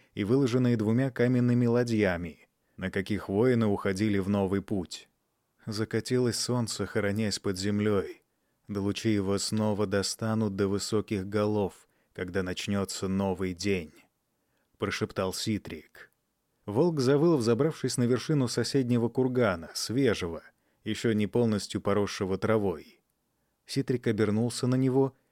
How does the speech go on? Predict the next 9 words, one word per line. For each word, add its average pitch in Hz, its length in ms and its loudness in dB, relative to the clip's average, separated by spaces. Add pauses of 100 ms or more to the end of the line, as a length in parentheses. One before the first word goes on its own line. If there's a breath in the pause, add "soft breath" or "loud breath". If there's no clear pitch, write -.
(120)
и - 80 -8
увидел, 123 400 0
что - 240 -2
наверху 120 400 0
сидела 143 560 0
Ингрид, 98 680 -2
полупрозрачная 117 1040 -2
и 117 40 2
бледная, 101 720 0